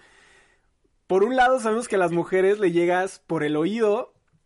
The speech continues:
y a los hombres por la vista. Entonces, tienes que trabajar ambos aspectos, seas una marca, seas una persona, para lograr conquistar al cliente final, que en este caso sería la pareja,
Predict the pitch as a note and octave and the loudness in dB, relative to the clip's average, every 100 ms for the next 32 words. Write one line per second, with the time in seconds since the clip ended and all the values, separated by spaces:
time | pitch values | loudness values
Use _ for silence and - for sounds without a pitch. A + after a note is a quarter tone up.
0 | - E3 F3 F3+ E3+ G#3+ G#3+ E3 - E3 | -8 -4 0 0 -2 -4 -2 -2 -4 -6
1 | D#3 D#3+ G3+ - D3 C3 D3+ E3 G3 G3+ | -4 -4 -4 -8 -12 -10 -8 -2 -2 -2
2 | A#3 A3 - B3 D#4+ - G3+ F3 D#3+ E3+ | -8 -10 -10 -8 -8 -8 -2 -2 -2 -4
3 | E3 - F3 A#3 E4 B3+ D#3+ - E3 - | -4 -6 -8 -6 -6 -8 -10 -8 -10 -6
4 | E3+ E3 - - A3 - A3+ D#3+ E3+ F3 | -8 -8 -10 -8 -8 -8 -8 -4 -4 -6
5 | F3+ E3+ D#3+ F#3+ F3 C#3+ C3+ D3+ D3+ E3 | -8 -8 -10 -8 -8 -10 -14 -10 -8 -8
6 | - _ _ _ _ - E3+ F#3 F3+ G#3 | -12 _ _ _ _ -4 0 2 2 2
7 | B3+ D4 C#4 G#3 F#3 F#3 F#3+ F3 E3+ F3 | -2 -6 -10 -6 -2 0 -2 -2 -4 -6
8 | E3+ C3 C3 D3 G3 C#3+ C#3+ - D#3 D3+ | -10 -12 -10 -10 -10 -10 -12 -10 -10 -10
9 | D3+ C#3+ C#3 C#3+ D3+ C3+ C#3 D3+ D3+ - | -10 -8 -8 -8 -10 -8 -6 -6 -6 -4
10 | D#3 F#3+ | -4 -6